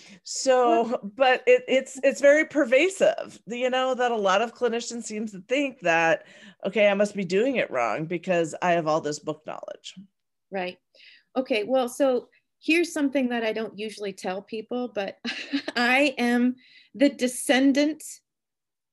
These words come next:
Speaker 2: of Carpatho-Russian traveling grease sellers. Okay?
Speaker 1: Wow.
Speaker 2: So, <laughs> so
Speaker 1: I learn something new every day,
Speaker 2: Okay.
Speaker 1: Catherine. <laughs>
Speaker 2: So, I, I know. So here's something. So, eh, way back when,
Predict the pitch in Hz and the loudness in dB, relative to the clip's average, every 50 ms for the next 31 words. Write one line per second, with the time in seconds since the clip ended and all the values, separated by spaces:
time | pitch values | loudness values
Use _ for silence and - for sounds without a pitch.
0 | _ - - 226 220 214 208 214 214 208 202 202 - - - - _ _ _ _ | _ -4 -2 -2 0 0 0 0 -2 -2 -6 -12 -18 -18 -20 -20 _ _ _ _
1 | _ _ _ _ _ _ _ _ _ _ _ _ _ _ _ _ - - - 247 | _ _ _ _ _ _ _ _ _ _ _ _ _ _ _ _ -12 -6 -4 -4
2 | 247 247 - - 269 254 262 254 - 277 269 277 262 233 240 226 220 240 233 - | -4 -2 -2 0 2 2 2 2 0 0 0 0 0 -2 -2 -4 -2 -4 -4 -4
3 | 240 226 226 226 226 233 233 - _ _ _ _ _ _ - - - 254 226 233 | -4 -4 -4 -4 -6 -6 -8 -10 _ _ _ _ _ _ -20 -10 -4 -2 0 0
4 | 233 240 233 247 240 240 240 240 233 233 240 240 240 _ _ _ _ _ _ _ | 0 0 0 0 0 2 2 2 0 0 -2 -2 -4 _ _ _ _ _ _ _
5 | - 175 - 202 233 269 277 277 - - - - - - 196 175 160 147 143 - | -16 -12 -4 0 2 4 4 4 2 -4 -14 -14 -6 -2 -2 -2 0 -2 -6 -8
6 | - - - - _ _ _ _ _ _ _ _ _ _ _ - 196 196 - 226 | -10 -14 -18 -18 _ _ _ _ _ _ _ _ _ _ _ -6 -4 -2 0 2
7 | 214 226 208 196 277 330 311 - _ _ - 285 277 262 - - - - - - | 4 4 4 4 4 2 0 -4 _ _ 2 2 2 2 0 -8 -12 -10 -10 -12
8 | 311 - - - - - 349 359 - - - - - 539 - - - 320 294 285 | -4 0 0 0 2 0 -2 -2 -2 -6 -14 -12 -12 -12 -8 0 4 6 8 8
9 | 277 214 233 233 240 226 - 254 240 226 226 220 214 220 233 233 240 240 254 247 | 8 8 6 6 4 4 4 4 4 4 6 6 6 6 6 6 6 4 4 4
10 | 226 254 285 302 - - 254 214 220 220 254 269 277 302 - - - 330 311 294 | 6 8 8 8 6 4 4 4 4 4 6 4 4 4 4 2 0 4 6 8
11 | 285 285 285 - - - 302 294 285 - - - 320 330 349 339 330 254 285 - | 8 8 6 4 -2 0 0 0 0 0 0 0 2 4 4 4 4 4 4 4
12 | 294 277 285 311 339 349 339 - 381 359 311 - 302 302 - - 277 277 - - | 6 6 6 6 6 4 2 2 0 -2 -2 0 -2 0 2 2 2 2 2 0
13 | - 196 - - 226 214 - 233 294 302 339 339 285 330 311 302 311 294 269 262 | -2 -6 -6 -6 -8 -6 0 2 4 4 4 4 2 2 2 2 0 0 0 0
14 | 240 240 240 233 233 233 | 0 0 0 0 -2 -4